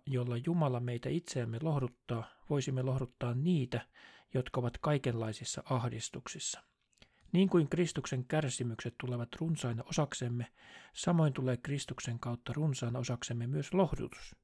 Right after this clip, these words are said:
Jos me olemme ahdistuksessa, se on teille lohdutukseksi ja pelastukseksi. Jos taas saamme lohdutusta, sekin on teille lohdutukseksi ja vaikuttaa niin, että te kestätte samat kärsimykset, joita mekin kärsimme.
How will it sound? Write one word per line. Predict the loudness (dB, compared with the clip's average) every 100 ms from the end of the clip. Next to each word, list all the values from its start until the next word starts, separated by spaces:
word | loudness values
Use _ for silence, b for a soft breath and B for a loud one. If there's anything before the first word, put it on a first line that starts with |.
| _ B B B B B _
Jos | 2 2 2
me | 2
olemme | 2 -2 0
ahdistuksessa, | 2 4 2 -2 -6 -4 -4 -2 -4 -6 b b b b
se | -8 0
on | 0 2
teille | 0 0
lohdutukseksi | 0 2 0 -2 -6 -4 -6 -6 -8 _ -4 -2
ja | -2
pelastukseksi. | -4 -6 -8 -10 -10 -12 -12 -14 -16 _ b b b b _
Jos | -2 0
taas | 0 0
saamme | 0 -2 -2
lohdutusta, | 0 0 0 -4 -4 -8 -10
sekin | -6 -4 0 0
on | 0
teille | 0 0
lohdutukseksi | 2 0 0 -4 -4 -6 -6 -8 -6
ja | -4 -2
vaikuttaa | -2 -2 -6 -8 -6 -4
niin, | 2 2 2 -2
että | -6 -6
te | -6
kestätte | -6 -6 -6 -8 -10 -8
samat | -2 0 0 -2
kärsimykset, | -6 -6 -6 -6 -8 -8 -8
joita | -6 -4
mekin | -6 -4 -6 -4
kärsimme. | -8 -8 -8 -10 -12